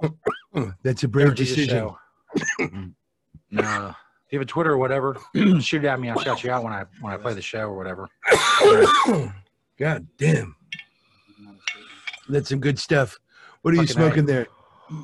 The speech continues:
Speaker 2: Not sure what this is. Last shit was, like, Agent Orange or something. I don't know.
Speaker 1: This is called, this is called Larry Mintz.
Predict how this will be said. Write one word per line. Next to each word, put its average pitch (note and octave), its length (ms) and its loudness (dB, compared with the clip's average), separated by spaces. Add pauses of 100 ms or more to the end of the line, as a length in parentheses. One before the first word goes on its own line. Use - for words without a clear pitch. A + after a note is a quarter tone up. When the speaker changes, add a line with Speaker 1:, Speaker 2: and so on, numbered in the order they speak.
(500)
Speaker 2:
Not F3 160 -2
sure D#3 140 0
what B2 80 -4
this C#3 160 -4
is. F#2 280 -6 (1120)
Last A#2+ 180 -4
shit D3 140 -2
was, G#2 120 -4
like, G2 160 -4
Agent G#2+ 260 -6
Orange G2+ 260 -4
or D2+ 60 -12
something. F2 380 -10 (340)
I - 80 -12
don't D#3+ 140 -10
know. D#3 200 -14
Speaker 1:
This D#3+ 140 -12
is D#3 140 -6
called, D#3 400 2 (760)
this E3 220 -2
is E3+ 120 -2
called D#3 280 4
Larry D3 360 4
Mintz. D3 600 2